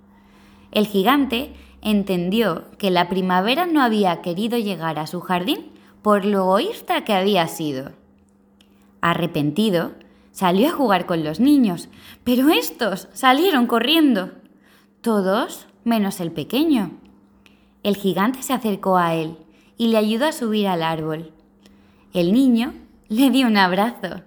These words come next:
y de repente todo el jardín comenzó a florecer. El gigante derribó el muro y desde ese día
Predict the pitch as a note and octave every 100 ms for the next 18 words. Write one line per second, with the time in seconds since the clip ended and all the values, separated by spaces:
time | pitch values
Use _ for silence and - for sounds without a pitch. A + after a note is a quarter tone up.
0 | _ _ _ - C4+ C4+ C#4 C#4 C#4 G#4
1 | G#4 C4+ A3 F3+ - - - D#4+ D4+ C4
2 | B3+ B3+ A#3+ A#3+ E4+ C4+ A#3+ G#3 G#3 G#3+
3 | A#3 G#3+ G#3 F3+ F3+ F#3 A#3+ G3 G3 -
4 | _ _ _ _ _ - _ _ _ _
5 | - B3+ A#3+ B3+ E4+ F4 E4+ C#4 G3+ G3
6 | G3+ G#3 F3+ G#3+ F#3+ E3+ - _ _ _
7 | _ G#3 G3 F#3+ F#3+ B3 C4 D#4+ F4+ F4
8 | G3+